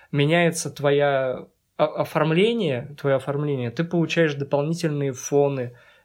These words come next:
появляются новые смайлики в чате, и вот всякое такое, всякие ништяки тебе накидывают, и плюс ещё скидки. И таким образом, как бы тебе навязывают то, чтобы ты больше играл,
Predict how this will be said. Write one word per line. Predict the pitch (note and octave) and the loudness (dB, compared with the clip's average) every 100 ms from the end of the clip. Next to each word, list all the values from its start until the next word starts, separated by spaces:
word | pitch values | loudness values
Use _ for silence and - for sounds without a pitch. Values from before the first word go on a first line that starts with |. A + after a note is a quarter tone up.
| - | -6
появляются | C#3 C3+ D3+ E3 - C#3 | -2 0 2 0 -2 -2
новые | D3 C#3+ C#3+ C3 | -2 0 -2 -2
смайлики | - C#3+ D3 D#3+ D3 C3 C3+ B2+ B2 - - - _ | -4 0 0 0 -4 -6 -4 -4 -4 -8 -20 -20 _
в | C#3 B2 C3 C3 C3 C3+ C#3+ | -12 -4 0 2 2 0 -2
чате, | - C#3 C3+ - C3+ | 2 2 2 0 -6
и | |
вот | C3 D3 | -2 -2
всякое | - E3 E3+ D3 | 2 0 2 0
такое, | D3+ - C#3+ A#2+ | 0 2 0 0
всякие | - F3+ F3 D#3 C#3 | 0 -2 0 -2 0
ништяки | C#3 C#3+ - D#3 D#3+ | 0 -2 -2 -4 -4
тебе | D3+ C3+ B2+ | -4 -2 -2
накидывают, | B2+ A#2+ C3+ C3 A#2+ A#2+ | -2 -2 -4 -2 -4 -2
и | G#3+ | -2
плюс | - F#3 F#3+ | 2 0 0
ещё | C#3+ - | -2 0
скидки. | D#3+ - D#3 B2+ - E3+ - - - | -2 -2 -4 -4 -8 -12 -14 -20 -8
И | C#3+ | 0
таким | D#3+ E3 F#3 | 0 2 2
образом, | B3 A#3+ E3 C#3+ C3 - _ _ _ _ _ D#3 - | 2 0 -2 -2 -4 -12 _ _ _ _ _ -16 -14
как | - D3 C#3 | -4 -4 -4
бы | |
тебе | C#3 D#3 C3+ E3 G3+ E3+ | -6 -6 0 2 2 0
навязывают | D3 C#3+ D3 D#3+ C#3 C#3 C3+ - | -2 -2 2 2 0 -6 -8 -4
то, | F3 G#3 G#3 - F#3 | -2 0 -2 -8 -16
чтобы | - - C#3+ D3 | -12 -6 -4 -4
ты | - E3 D3+ - - | -2 -2 -2 -6 -14
больше | C3 E3 E3 - D3+ | 0 2 2 0 -2
играл, | C#3+ D3+ F3+ G3+ G3+ | -2 0 2 0 -2